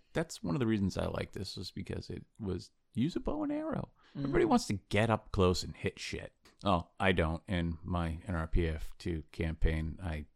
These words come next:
Speaker 1: have a tendency to run away, but I'm a wizard, so that's okay.
Speaker 2: Yeah, you're supposed to run away. That's what you're there for.
Speaker 1: Mm-hmm. Hey, at least I don't have a D four hit die like they used to in,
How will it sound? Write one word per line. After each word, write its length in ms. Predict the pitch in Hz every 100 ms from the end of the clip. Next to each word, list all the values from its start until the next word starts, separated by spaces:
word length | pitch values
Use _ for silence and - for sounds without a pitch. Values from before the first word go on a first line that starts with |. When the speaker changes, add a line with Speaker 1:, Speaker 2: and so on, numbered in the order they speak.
| -
Speaker 1:
have 140 | 90
a 40 | 85
tendency 360 | 101 92 -
to 80 | 107
run 140 | 110 127
away, 260 | 151 151 -
but 100 | 147
I'm 100 | 160
a 40 | 160
wizard, 280 | 170 98 -
so 160 | - 143
that's 160 | 143
okay. 260 | 147 151 120 - - -
Speaker 2:
Yeah, 140 | 349 220 -
you're 120 | 208
supposed 280 | 294 302 349
to 80 | -
run 140 | 135
away. 200 | 123 123 123
That's 240 | 160 - -
what 180 | 190
you're 240 | 180 160 151
there 220 | 127 120 117
for. 160 | - - -
Speaker 1:
Mm-hmm. 180 | 131 160 180 _ _
Hey, 80 | 117
at 60 | 101
least 140 | 90 104
I 20 |
don't 120 | 98
have 80 | 90
a 60 | 87
D 200 | 101 92
four 200 | - 85
hit 200 | 98 -
die 220 | 80 85
like 180 | 82 80 -
they 200 | 98 85
used 220 | 82 -
to 140 | 90 78
in, 160 | 82